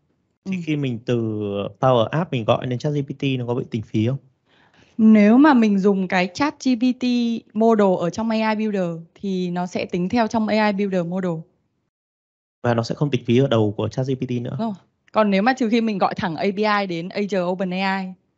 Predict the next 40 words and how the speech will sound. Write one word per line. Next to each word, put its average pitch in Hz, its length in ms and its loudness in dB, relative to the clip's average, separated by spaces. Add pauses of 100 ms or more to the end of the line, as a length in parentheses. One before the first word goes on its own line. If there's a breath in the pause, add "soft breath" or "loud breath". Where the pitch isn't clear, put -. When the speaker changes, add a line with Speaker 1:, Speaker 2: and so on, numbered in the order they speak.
Speaker 2:
thì 190 140 -6
nó 170 140 -4
sẽ 165 120 -12
tính 175 360 -10
theo 202 340 0
chi 208 140 -4
phí 165 200 -4
của - 180 -6
Azure 175 280 -4
Open 175 240 -2
A 185 220 -2
I. 180 60 -4 (600)
Speaker 1:
À, 143 140 -8 (220)
ok, - 360 -4 (120)
cảm 117 140 2
ơn 123 260 0
Gia. 131 260 2 (1160)
Nhưng 196 160 0
mà 156 100 4 (100)
cái 147 80 2
đấy 143 140 4
là 185 160 -2
vẫn 143 240 -4
đang 180 160 0 (140)
preview, 185 380 2
cũng 185 140 -10
chưa 190 120 0
có 170 80 0
chính 151 160 -4
sách 185 140 -4
giá 139 260 2
cuối 139 160 -2
cùng 143 220 -2
đúng 117 80 -6
không? 151 160 -8 (220)
Speaker 2:
Preview 202 320 0
thì 208 100 -4
chưa, 220 200 -2
sẽ 220 140 -6
chưa, 240 300 -2